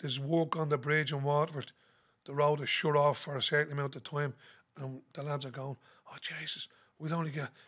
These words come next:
ten minutes warm-up, five minutes warm-up, blah, blah, blah, blah." We said nothing, you know. So I just thought, I said to the lads, "Right, lads,"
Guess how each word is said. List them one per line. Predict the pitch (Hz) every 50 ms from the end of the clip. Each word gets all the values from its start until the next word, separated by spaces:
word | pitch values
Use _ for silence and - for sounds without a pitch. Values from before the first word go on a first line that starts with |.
| _ -
ten | - - - 147 147
minutes | 147 139 127 120 -
warm-up, | 135 139 143 143 147 143 143 127 - - _ - - - _
five | - - - - 139 156 156 151
minutes | 156 143 131 - -
warm-up, | 143 139 139 139 139 131 - _ _ - - - _ -
blah, | - 165 170 160 160
blah, | 147 143 135
blah, | 123 143 143
blah." | 143 180 220 269
We | 220
said | 127 - - 127 127 131
nothing, | 131 127 - - 139
you | 135
know. | 135 147 147 151 151 - - - - _ -
So | - - 226
I | 196
just | 175 165 - -
thought, | 156 143 - - -
I | 160
said | 127 - - 143
to | 135 135
the | 139
lads, | 147 127 139
"Right, | 160 156 160
lads," | 160 147 143 127 -